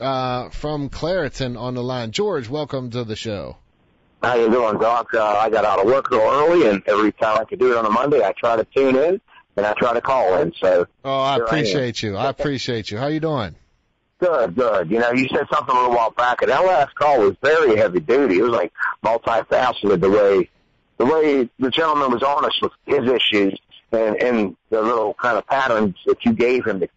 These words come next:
Speaker 2: try to, try to follow, and don't hurry yourself, you
Speaker 1: Well,
Speaker 2: know?
Speaker 1: it's, it's pretty cool to see somebody twenty-two have that kind of insight. And,
Speaker 2: Sure.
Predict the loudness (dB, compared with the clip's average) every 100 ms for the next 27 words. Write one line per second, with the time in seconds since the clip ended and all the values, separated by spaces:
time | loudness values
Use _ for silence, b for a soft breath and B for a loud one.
0 | -6 -2 0 0 -2 B B -4 -2 -2
1 | 0 2 2 0 0 0 2 2 0 0
2 | 0 2 2 0 -2 -2 -2 -2 0 0
3 | 0 -2 -4 -6 -4 -4 -4 -6 -4 -2
4 | -2 -4 -6 -8 -6 -4 -4 -4 -6 -4
5 | -4 -6 -6 -6 -4 -6 -6 -6 -4 -4
6 | -6 -6 -6 -8 -6 -6 -6 -4 -4 -6
7 | -8 -8 -10 -16 b b b _ -6 -2
8 | -2 -4